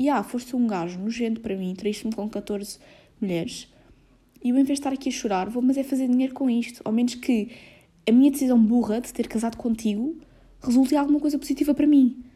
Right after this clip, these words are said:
Estão a perceber? Eu não entendo as pessoas que estão a criticar isto. Honestamente, não entendo. Eu acho que isto não é não superar. Eu acho que isto é completamente superar.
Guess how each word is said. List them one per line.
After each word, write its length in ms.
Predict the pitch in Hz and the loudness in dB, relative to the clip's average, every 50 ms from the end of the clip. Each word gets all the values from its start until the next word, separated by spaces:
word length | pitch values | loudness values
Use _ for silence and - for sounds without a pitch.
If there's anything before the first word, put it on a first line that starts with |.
| _ _ _ _ _ _ _ | _ _ _ _ _ _ _
Estão 160 | - - 349 | -2 0 0
a 20 | |
perceber? 400 | 349 - - - 202 185 185 - - | 0 -2 0 2 2 2 2 2 2
Eu 100 | 277 277 | 2 4
não 140 | 320 349 | 4 2
entendo 260 | 359 339 330 285 277 285 | 2 0 0 2 0 0
as 100 | 285 - | -2 -2
pessoas 220 | - - 294 285 | -4 -6 -6 -6
que 80 | - - | -8 -8
estão 160 | - 302 285 | -4 -2 -2
a 40 | 277 | -2
criticar 380 | 285 - 285 - - 294 285 | -2 -6 -8 -6 -6 -4 -4
isto. 180 | 269 262 - - | -4 -6 -6 -4
Honestamente, 440 | - 269 277 277 - 277 269 269 269 | -2 -2 -2 -2 -2 -2 -4 -2 0
não 60 | 294 | 0
entendo. 380 | 277 277 - - 247 247 220 - - | -2 -2 -2 -4 -4 -4 -4 -2 -2
Eu 100 | 240 269 | -2 -2
acho 140 | 285 277 | -2 -2
que 80 | - - | -6 -8
isto 120 | - - | -4 0
não 80 | 277 269 | 0 2
é 160 | 269 269 285 277 - - - - - | 2 2 0 -4 -8 -16 -20 -4 0
não 160 | 269 269 285 | 2 4 4
superar. 420 | 302 294 - - - 262 262 254 226 | 2 2 -2 -6 -2 0 0 0 2
Eu 80 | 240 | 0
acho 120 | 254 269 269 | -2 -2 -4
que 80 | - | -8
isto 100 | - - | -12 -12
é 40 | 277 | -14
completamente 600 | - - - 320 320 302 294 302 294 294 294 294 - | -8 -6 -4 -2 -2 -2 -2 -4 -4 -4 -6 -6 -8
superar. 720 | - - - - 339 349 - - 294 - 180 240 214 | -12 -4 -2 -2 -2 -2 -4 -6 -6 -4 -4 -4 -4